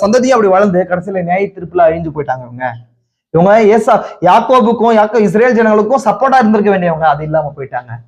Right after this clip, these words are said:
அதுக்கான நியாய தீர்ப்பின் புஸ்தகம் தான் இது. இதுலதான் கர்த்தருடைய நாள்ன்றதை குறிச்சு இவர் பதிவு செய்யறாரு. இதுக்கப்புறம் வர்ற பத்து வருஷத்துக்கு முன்னாடி வந்தவர் தான் யாருங்க, யோவேல். யோவேலை குறிச்சு நமக்கு தெரியும். யோவேல் என்ன எழு-, எழுதுறாருங்க, தேச ரெஸ்டோரேஷன் மெசேஜை கொண்டு வந்து வர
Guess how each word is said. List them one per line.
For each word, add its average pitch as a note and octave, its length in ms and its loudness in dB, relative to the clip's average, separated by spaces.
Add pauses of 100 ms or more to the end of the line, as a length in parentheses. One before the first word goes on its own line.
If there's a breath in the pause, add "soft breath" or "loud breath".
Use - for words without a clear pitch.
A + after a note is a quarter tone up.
(140)
அதுக்கான G3 420 2 (480 loud breath)
நியாய B3 360 4
தீர்ப்பின் A3 360 -4
புஸ்தகம் E3+ 380 -4
தான் E3 140 0
இது. C3+ 180 -4 (500 soft breath)
இதுலதான் B3 380 4
கர்த்தருடைய A3 420 0
நாள்ன்றதை G#3+ 640 2
குறிச்சு F#3 220 -4 (120)
இவர் F3+ 220 0
பதிவு F3 220 -2
செய்யறாரு. D3 420 0 (500 loud breath)
இதுக்கப்புறம் D#4+ 580 4 (100)
வர்ற C4 200 2 (360)
பத்து A#3+ 220 -2
வருஷத்துக்கு A3+ 300 -2
முன்னாடி A3 220 2
வந்தவர் F3+ 340 0
தான் G3 160 2
யாருங்க, F#3+ 280 2 (120)
யோவேல். F#3+ 300 0 (220)
யோவேலை A#3 300 2
குறிச்சு A3+ 260 -6
நமக்கு G3 200 -2
தெரியும். F3+ 240 0
யோவேல் B3 260 2 (300 loud breath)
என்ன C4 200 2 (220)
எழு-, B3+ 220 2
எழுதுறாருங்க, G3 460 0 (1200)
தேச A3 320 2 (100)
ரெஸ்டோரேஷன் C4 640 2
மெசேஜை A#3 260 0
கொண்டு A3 220 2
வந்து G#3 160 2
வர E3+ 100 0